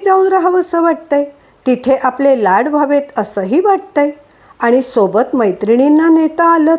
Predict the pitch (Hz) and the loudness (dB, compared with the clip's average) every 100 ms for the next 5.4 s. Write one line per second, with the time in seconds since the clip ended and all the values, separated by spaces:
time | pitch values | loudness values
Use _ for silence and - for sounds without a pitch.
0 | 330 349 - _ - - - - 339 339 | -2 -6 -8 _ -20 -20 -10 -2 -2 0
1 | 381 427 427 440 320 240 254 294 285 302 | -2 0 0 0 0 0 0 0 -2 -4
2 | - 240 240 214 202 240 254 359 - - | -2 -2 0 0 0 -2 -2 -4 -4 -6
3 | - - 269 247 226 180 185 185 165 165 | -6 -2 -2 0 0 0 -2 -4 -6 -6
4 | 180 - - - - _ _ 302 262 240 | -10 -14 -20 -20 -20 _ _ -2 -2 -2
5 | - 240 220 247 | -4 -4 -2 -4